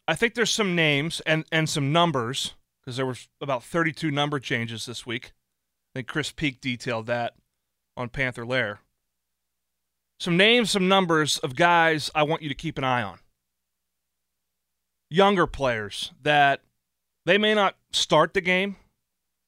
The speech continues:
but I think you'll see 'em throughout the course of this season. I think you'll see their roles increase as the season progresses.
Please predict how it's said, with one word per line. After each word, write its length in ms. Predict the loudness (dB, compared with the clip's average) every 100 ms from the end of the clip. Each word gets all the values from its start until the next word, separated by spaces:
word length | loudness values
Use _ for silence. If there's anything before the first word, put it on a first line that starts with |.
| _ _ _
but 360 | 2 4 4 -2 _ _ _ _ _ _ _ -4
I 120 | 0
think 200 | 0 0
you'll 100 | -2
see 300 | 0 0 0
'em 260 | 0 -4 -12 _ _ _ _
throughout 300 | 0 0 -2
the 60 |
course 580 | -10 -4 -4 -2 -6 -4 -2
of 140 | 0
this 180 | -2 -2
season. 400 | 0 0 0 -4
I 80 | -4
think 240 | -6 -6
you'll 100 | -6
see 180 | -4 -2
their 200 | 0 0
roles 680 | 0 2 2 0 -4 -8 -12 _ _ _ _ _ _ _ _ _
increase 720 | -2 -2 -4 -6 -6 -8 -10 _ _ _ _ _ _ -6
as 200 | -4 -4
the 60 |
season 400 | -4 -4 -4 -6
progresses. 640 | -6 -4 -4 -4 -8 -18